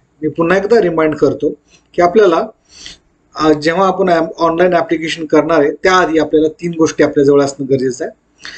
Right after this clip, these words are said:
की आपला कोणत्याही photo आयडेंटिटीचा एक number असतो, तो number आपल्याजवळ असणं गरजेचं आहे, जसं की आधार number,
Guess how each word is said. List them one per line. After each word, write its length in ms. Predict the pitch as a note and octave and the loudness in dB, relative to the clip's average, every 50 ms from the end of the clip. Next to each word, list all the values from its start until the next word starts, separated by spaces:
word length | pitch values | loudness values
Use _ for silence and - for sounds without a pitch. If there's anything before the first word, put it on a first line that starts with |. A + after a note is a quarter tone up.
| - - - _ | -20 -20 -12 _
की 80 | - D3+ | 0 0
आपला 400 | C#3 C#3+ D3 D#3 D#3 E3+ E3 - | 0 0 2 2 2 2 2 -2
कोणत्याही 440 | - - D#3+ D3+ D3 C#3+ F3 F#3 G#3 | -4 -4 -2 -2 2 2 2 2 2
photo 340 | G#3 - D#3+ D3+ D3+ F3 | 0 0 0 0 2 2
आयडेंटिटीचा 680 | E3 D#3+ D3+ D3+ D3 - - - - D3+ D3 D3 D#3 D3+ | 0 2 2 0 -2 -2 -6 -4 -2 -2 0 2 0 0
एक 100 | C#3+ D3 - | 0 0 -2
number 400 | C#3+ C#3+ C#3+ C#3+ C#3+ D#3 D#3 D3+ | -2 -2 0 0 2 2 2 2
असतो, 280 | C#3+ D3 - - D#3 | 0 -2 -4 -8 -8
तो 220 | D#3+ - _ - D3 | -8 -6 _ 0 0
number 360 | C#3+ C#3+ C#3+ C#3 C#3 C#3+ D3 | 2 2 0 2 2 2 2
आपल्याजवळ 380 | C#3+ D3 - C#3 C3 C#3 C#3 C3+ | 0 0 -2 0 2 2 2 2
असणं 240 | C3 - - B2+ A#2+ | 0 -4 -8 -14 -18
गरजेचं 360 | B2 A#2+ A#2+ B2+ B2 - D#3+ | -18 -14 -12 -12 -8 -8 -8
आहे, 180 | - - C#3+ C#3+ | -8 -4 -4 -4
जसं 140 | - - - | -4 -2 -2
की 60 | D3+ | -2
आधार 280 | C#3 C#3 C3+ - C#3+ C3+ | 0 0 0 0 0 0
number, 360 | C#3 C#3 C3 C3+ - C3 C3 | 0 -2 -4 -4 -6 -8 -8